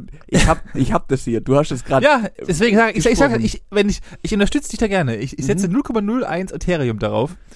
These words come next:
Speaker 1: Ja, zum Glück ist die Pisse halt echt nix wert, gell?
Speaker 2: Doch, äh, wir sind, wir sind gerade bei fast zweieinhalb, also wir sind in Richtung zweitausend Dollar. Also, äh,
Speaker 1: Ja, das sind, aktuell sind's zehn, sind's dreizehn Euro.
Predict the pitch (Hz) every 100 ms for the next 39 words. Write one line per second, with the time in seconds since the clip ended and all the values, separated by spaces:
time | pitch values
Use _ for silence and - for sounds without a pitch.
0 | - - - 107 104 104 - 92 - 117
1 | 101 92 110 - 104 - 98 101 - 135
2 | 165 - - 123 113 123 113 113 117 127
3 | 123 131 127 139 - 143 143 143 139 -
4 | - 117 123 123 113 123 123 139 165 135
5 | 156 - 160 147 147 143 147 135 131 143
6 | 113 110 110 110 117 113 113 110 117 -
7 | 123 - 127 - 131 123 127 123 120 -
8 | - 120 113 - - - 104 - 113 -
9 | 110 113 113 113 98 104 160